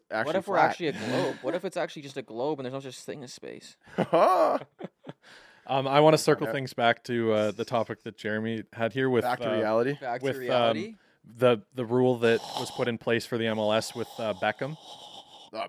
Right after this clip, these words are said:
Speaker 1: Beckham rule. Does the N H L need a Beckham rule?
Speaker 3: Um, I wanna have, like, I have a fun idea for you guys to,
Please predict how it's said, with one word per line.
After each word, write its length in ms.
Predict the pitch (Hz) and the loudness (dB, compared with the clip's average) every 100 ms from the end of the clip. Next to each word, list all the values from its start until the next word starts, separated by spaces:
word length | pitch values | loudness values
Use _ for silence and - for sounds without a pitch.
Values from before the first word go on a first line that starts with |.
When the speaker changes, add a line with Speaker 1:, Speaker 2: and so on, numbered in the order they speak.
| - | -6
Speaker 1:
Beckham 380 | 110 135 123 123 | -4 -2 -2 2
rule. 260 | 127 117 | 4 4
Does 280 | 113 131 127 | 4 2 2
the 140 | 135 123 | 0 0
N 120 | 127 | -2
H 200 | 123 135 | 0 4
L 140 | 127 | 4
need 180 | 117 117 | 4 2
a 80 | 101 | 0
Beckham 420 | - 98 - 104 | -2 -6 -4 -4
rule? 440 | 98 95 95 92 - - | -2 0 2 0 -2 -4
Speaker 3:
Um, 360 | 123 123 110 - _ _ _ - | 0 0 -2 -10 _ _ _ -2
I 120 | 127 | 2
wanna 280 | 139 135 117 - | 4 2 0 -2
have, 200 | 123 110 | -6 -6
like, 140 | 117 107 | -8 -2
I 60 | |
have 100 | 110 | -2
a 40 | 107 | -2
fun 180 | - 107 | -4 -4
idea 340 | 104 107 101 | -2 -2 -2
for 160 | - 104 | -4 -10
you 120 | 104 | -8
guys 260 | 101 98 - | -8 -8 -10
to, 220 | 104 | -10